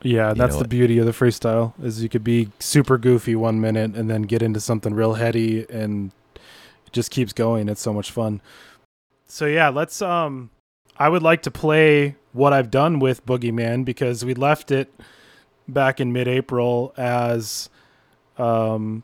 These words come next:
Speaker 1: kinda, it was just a freestyle over a beat that I wrote,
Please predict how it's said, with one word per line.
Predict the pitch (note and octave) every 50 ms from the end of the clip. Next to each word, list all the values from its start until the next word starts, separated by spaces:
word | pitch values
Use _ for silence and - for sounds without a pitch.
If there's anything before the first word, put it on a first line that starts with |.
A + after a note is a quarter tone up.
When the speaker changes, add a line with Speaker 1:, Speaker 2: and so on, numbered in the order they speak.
| -
Speaker 1:
kinda, | - - D3+ D#3 C#3+
it | C3
was | C#3 C3+ -
just | D3+ C3+ -
a | -
freestyle | - - D3 D#3+ - - C3 A#2+ A#2+ B2 C3+ C3+ C3+ C3
over | C3 C3 C3+ B2+ C3+ C3+ C3 C3
a | A#2+ A#2+
beat | A2+ C#3 C#3+ D3 C#3+
that | - C3
I | B2 A#2+
wrote, | A2 A2 A2+ A2+ A#2+ B2+ -